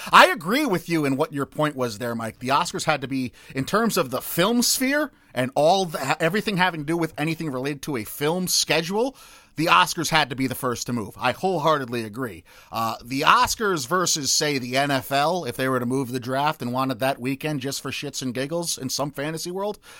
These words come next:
I, I, I was a little surprised to see them move first out of any entertainment en-, entity. But I, I totally, wholeheartedly agree. I think they need to be the first to move just to, so every other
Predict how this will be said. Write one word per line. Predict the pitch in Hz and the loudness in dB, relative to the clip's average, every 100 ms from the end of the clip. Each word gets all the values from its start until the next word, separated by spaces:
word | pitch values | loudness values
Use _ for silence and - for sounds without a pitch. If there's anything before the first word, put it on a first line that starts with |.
| - - - | -20 -12 -2
I, | 165 | 0
I, | 165 170 170 | 2 4 4
I | |
was | 175 160 | 2 0
a | |
little | 165 175 165 | 0 2 0
surprised | 156 165 151 131 | 0 0 0 -2
to | |
see | 127 151 | -4 0
them | 143 135 | 0 0
move | 135 123 | -2 -2
first | 143 131 | -4 -4
out | 117 | -4
of | 117 | -2
any | 123 123 | -2 -2
entertainment | 127 120 - 151 143 113 104 | -6 -6 -8 -2 0 -2 -4
en-, | 107 98 - | -8 -10 -8
entity. | 123 - - 104 92 - | -8 -8 -10 -14 -14 -6
But | 127 | 0
I, | 131 131 139 | 0 0 2
I | 139 127 | 0 -2
totally, | - 165 151 135 110 | -2 0 0 -2 -4
wholeheartedly | 127 147 139 139 120 110 | -4 0 2 2 0 -4
agree. | 131 | -4
I | 107 | -4
think | 135 | -4
they | 123 | -2
need | 120 120 | -2 -2
to | 107 | -6
be | 117 | -10
the | 110 | -8
first | 131 120 - | -6 -6 -6
to | |
move | 113 117 - | -6 -6 -8
just | - 131 - | -10 -10 -8
to, | 104 | -6
so | 135 | -6
every | 117 135 135 | -2 -2 0
other | 131 127 | 0 0